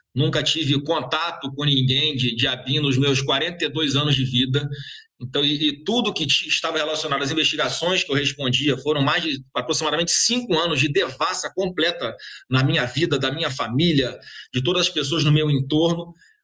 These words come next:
onde não foi encontrado absolutamente nada, e as investigações foram arquivadas com base em teses que não têm absolutamente nada a ver com qualquer coisa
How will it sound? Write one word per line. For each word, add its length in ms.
onde 160
não 100
foi 160
encontrado 440
absolutamente 960
nada, 480
e 40
as 100
investigações 580
foram 220
arquivadas 800
com 160
base 580
em 180
teses 360
que 120
não 120
têm 280
absolutamente 880
nada 600
a 20
ver 280
com 160
qualquer 460
coisa 520